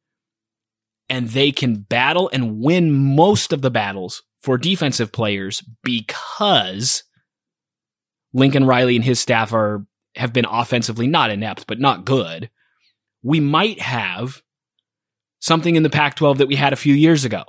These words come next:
only a little bit reversed. Under Jim Harbaugh, Stanford had a dynasty.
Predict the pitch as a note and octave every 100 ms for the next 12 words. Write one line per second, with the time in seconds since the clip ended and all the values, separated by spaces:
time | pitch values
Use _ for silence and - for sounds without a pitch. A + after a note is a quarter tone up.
0 | _ _ _ _ _ _ _ _ A2 A2+
1 | A2+ A#2 A#2 A#2 B2 C3+ D3+ D3+ A#2 -
2 | - - _ _ _ _ _ _ _ -
3 | _ - _ _ - C3 C3 C3+ C#3 C3+
4 | G3+ E3+ A#2 A2 D3+ _ _ _ _ _
5 | _ _ _ _ - C3+ C3 C3+ C#3 C3+
6 | C#3+ C3+ B2+ - F2 -